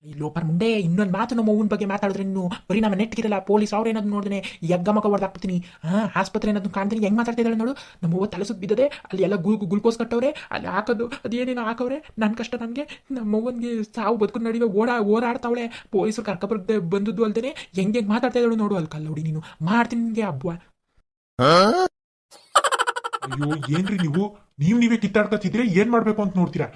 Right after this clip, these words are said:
Speaker 2: ಈಗ ಇವಮ್ಮ ತಲೆ ಸುತ್ತ ಬಿದ್ದಿದ್ದಾರೆ. ಫಸ್ಟು ನರ್ಸ್ನೋ ಡಾಕ್ಟರ್ನ ಕರೀರಿ, ಫಸ್ಟು ಡಾಕ್ಟರ್ ಕರೀರಿ. ನೀವ್ ನೀವೇ ಮಾತಾಡ್ತಿದ್ದೀರಲ್ಲ.
Speaker 1: ಅ, ಅಮ್, ಅದು ಕರಿಬೇಕು ಅನ್ನೋದೇ ಮರ್ತೋಯ್ತು. ಅಯ್ಯೋ, ನಾನು ಏನ್ ಮಾಡ್ತಾವ್ನಿ ಅನ್ನೋದೇ ಮರ್ತೋಯ್ತು. ಅದೇ, ಅ, ಬ-, ಇರಿ, ಇರಿ, ಕರಿತೀನಿ ಸರ್.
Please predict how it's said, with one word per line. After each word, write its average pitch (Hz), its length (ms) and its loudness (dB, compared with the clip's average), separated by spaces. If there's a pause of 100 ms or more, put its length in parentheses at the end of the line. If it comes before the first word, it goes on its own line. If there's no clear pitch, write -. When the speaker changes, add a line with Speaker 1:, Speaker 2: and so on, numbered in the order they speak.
(300)
Speaker 2:
ಈಗ 139 140 -4
ಇವಮ್ಮ 180 260 2
ತಲೆ 226 240 0
ಸುತ್ತ 214 180 -2
ಬಿದ್ದಿದ್ದಾರೆ. 151 460 0 (240)
ಫಸ್ಟು 220 540 0 (200)
ನರ್ಸ್ನೋ 185 400 0
ಡಾಕ್ಟರ್ನ 185 420 0
ಕರೀರಿ, 214 280 -2
ಫಸ್ಟು 185 420 -2 (180)
ಡಾಕ್ಟರ್ 190 260 -2
ಕರೀರಿ. 196 300 2 (280)
ನೀವ್ 170 200 4
ನೀವೇ 233 160 4
ಮಾತಾಡ್ತಿದ್ದೀರಲ್ಲ. 214 640 0
Speaker 1:
ಅ, - 1200 -12
ಅಮ್, 202 520 0
ಅದು 214 200 0
ಕರಿಬೇಕು 254 360 2
ಅನ್ನೋದೇ 254 220 -2
ಮರ್ತೋಯ್ತು. 233 320 -4 (220)
ಅಯ್ಯೋ, 220 200 -2
ನಾನು 220 300 -6
ಏನ್ 233 260 -4
ಮಾಡ್ತಾವ್ನಿ 233 540 -6
ಅನ್ನೋದೇ 233 200 -6
ಮರ್ತೋಯ್ತು. 220 280 -4
ಅದೇ, 214 80 -6
ಅ, - 340 -6
ಬ-, 202 520 -2
ಇರಿ, 233 220 0
ಇರಿ, 233 220 0
ಕರಿತೀನಿ 226 320 -2
ಸರ್. 233 160 -4